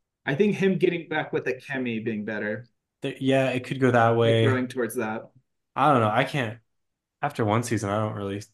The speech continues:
Speaker 2: see a super happy romance in the cards for anyone. It seems like a darker
Speaker 1: Yeah.
Speaker 2: story.
Speaker 1: A lot of people are shipping Akemi and Mizu based off
Speaker 2: <laughs>
Speaker 1: of that glance Mizu gives Akemi when she's,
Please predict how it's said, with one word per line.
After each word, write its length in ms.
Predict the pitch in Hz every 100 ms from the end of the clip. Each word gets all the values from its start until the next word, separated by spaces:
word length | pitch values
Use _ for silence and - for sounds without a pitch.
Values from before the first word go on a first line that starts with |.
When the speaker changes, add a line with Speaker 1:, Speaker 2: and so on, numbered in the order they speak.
| _
Speaker 2:
see 600 | - - 113 110 107 101 - _ _
a 80 | 120
super 340 | 110 127 113
happy 340 | 110 110 107 107
romance 640 | 101 104 104 101 110 - - _
in 100 | 127
the 80 | 104
cards 360 | - 117 101 -
for 200 | - 98
anyone. 500 | 117 110 95 92 92
It 80 | -
seems 320 | - 113 101
like 120 | 107 101
a 60 |
darker 280 | 110 110 107
Speaker 1:
Yeah. 40 | 107
Speaker 2:
story. 460 | - 120 104 107 - _ _
Speaker 1:
A 40 | -
lot 180 | 147 196
of 60 |
people 220 | 196 196 190
are 80 |
shipping 420 | 160 - 165 165 147
Akemi 600 | 127 156 143 139 127 110
and 320 | 123 123 113
Mizu 520 | 127 127 113 113 117 - _ _
based 280 | - 123 123
off 200 | - 135
Speaker 2:
<laughs> 0 |
Speaker 1:
of 120 | 135
that 240 | 120 117 117
glance 520 | 120 123 127 123 -
Mizu 420 | 151 131 127 127
gives 240 | 123 123 120
Akemi 440 | 113 131 120 117
when 100 | 113
she's, 300 | 123 120 120